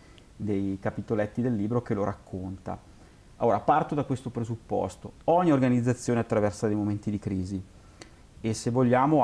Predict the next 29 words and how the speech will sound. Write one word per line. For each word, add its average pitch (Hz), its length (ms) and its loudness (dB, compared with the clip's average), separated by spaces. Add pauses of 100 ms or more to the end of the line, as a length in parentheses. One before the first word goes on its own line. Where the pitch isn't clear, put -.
ogni 123 220 4
persona 117 640 4
attraversa 104 540 2
dei 104 100 0
momenti 104 280 -2
di 104 100 -2
crisi. 101 420 -4
E, 113 220 -8
dal 104 520 -4
mio 120 120 4
punto 135 300 4
di 127 100 6
vista, 156 320 4
l'organizzazione 120 1040 2 (240)
ha 139 160 4
in 151 140 6
qualche 120 320 2
modo 110 240 4
a 107 40 2
che 113 120 -8
fare 107 400 2
con 117 520 2 (300)
certe 123 320 0
dinamiche 120 400 4
che 110 60 4
riguardano 110 420 4
la 107 80 2
persona 101 440 -2
stessa. - 560 -10